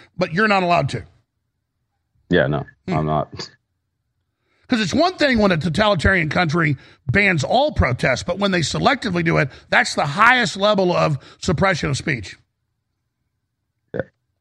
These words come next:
Speaker 2: So, uh, now you can, uh, you can go to Liberty Coalition Canada website, and, uh, you'll be able to find a petition you can sign to, uh,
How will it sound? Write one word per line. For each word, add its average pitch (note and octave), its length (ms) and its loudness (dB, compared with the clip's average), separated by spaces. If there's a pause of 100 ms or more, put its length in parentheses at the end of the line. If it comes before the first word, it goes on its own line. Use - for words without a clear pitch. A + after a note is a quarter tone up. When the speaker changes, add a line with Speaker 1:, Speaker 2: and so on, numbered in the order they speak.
(460)
Speaker 2:
So, G2 260 4
uh, F2+ 380 4
now G#2+ 480 2 (240)
you F#2+ 180 0
can, F#2 300 -4
uh, E2+ 240 2
you F2 160 0
can F#2 80 -2
go F#2+ 120 2
to G2 60 0
Liberty F#2+ 380 0
Coalition F2+ 520 -2
Canada F2 640 0
website, F2 600 0 (480)
and, E2 340 0
uh, D#2+ 340 2
you'll E2+ 200 2
be E2 100 -2
able F2 140 2
to E2+ 80 -2
find F2 320 0
a - 20 2
petition F#2 560 -2
you F2 140 -2
can E2+ 120 -4
sign E2 500 -2
to, D#2+ 360 -2
uh, D2+ 300 -2